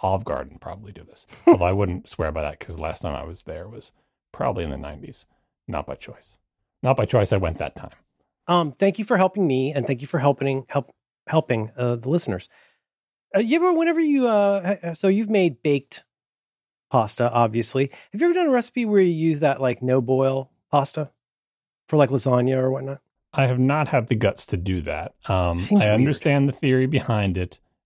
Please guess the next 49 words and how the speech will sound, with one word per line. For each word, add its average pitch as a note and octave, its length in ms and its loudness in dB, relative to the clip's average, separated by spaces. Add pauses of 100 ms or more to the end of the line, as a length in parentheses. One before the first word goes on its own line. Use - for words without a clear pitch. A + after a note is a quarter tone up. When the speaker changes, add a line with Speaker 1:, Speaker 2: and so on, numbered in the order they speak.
(120)
Speaker 1:
but G#2 140 4
it's G2 160 -4
just, G#2 340 0
I'm F#2 160 2
such F#2+ 320 -2
a, F2 440 0 (540)
it G#2+ 100 -4
sounds A#2+ 280 2
dumb G#2 160 2
to F#2 80 -4
say F#2 140 -2
traditionalist, F2+ 640 -4
because D2+ 420 -6
you D2+ 200 -8
say, D#2 160 -6
"Well, F#2 100 -8
that's A#3 160 -2
not B2 160 -2
traditional. G2 320 -4
That's C#3+ 140 0
Italian F#3+ 340 0
American, G3 360 2
and A2+ 80 0
that's B2+ 200 -2
a, D3+ 340 0 (160)
that's B2 240 -2
its D3+ 140 -6
own G3 320 2
weird D#3 260 0
modern B2 340 0
thing." G#2 220 0
But F#2+ 160 -4
modern G2 440 -2
is E2+ 180 -8
a D#2 200 -8 (120)
point D2 240 -4
of C#2+ 80 -10
view, C#2 200 -12
right? D2 240 -12
Like, E2 260 -8
<laughs> - 320 -12 (240)
it's, - 340 -2
it's - 480 -12
modern A#2 400 2
as G#2 180 -2
of F#2+ 220 -2
the, E2 260 -2 (460)
you A#2 260 -8
know, - 240 -12